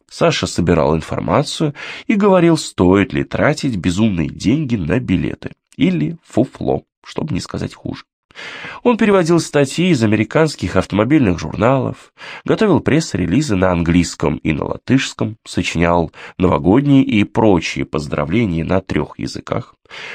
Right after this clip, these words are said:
проверял домашние задания у двух дочек Петракея, десятиклассницы Любы и семиклассницы Ксюши. Словом, работа была не скучная,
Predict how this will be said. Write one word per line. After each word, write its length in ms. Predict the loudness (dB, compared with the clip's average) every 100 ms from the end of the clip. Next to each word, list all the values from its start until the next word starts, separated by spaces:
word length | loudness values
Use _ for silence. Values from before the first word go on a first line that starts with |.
| -6
проверял 400 | 0 4 4 4
домашние 420 | 4 2 4 2
задания 440 | 2 4 4 4
у 80 | 4
двух 360 | 4 2 0 -2
дочек 520 | 0 2 2 -2 -2
Петракея, 720 | -4 -2 -6 -2 0 0 -2 _ _
десятиклассницы 920 | -4 -2 -4 -2 -2 -2 -12 -12 -10
Любы 400 | -4 -2 -2 -4 -8 _ _
и 20 | -12
семиклассницы 760 | -6 -6 -2 0 0 -4 -10
Ксюши. 440 | -14 -14 -14 -14 -18 _ -20 -16 -14 -14
Словом, 400 | -2 2 2 0 -2
работа 460 | -4 0 0 0
была 220 | -2 -2
не 120 | -4 -10
скучная, 580 | -6 -6 -4 -4 -4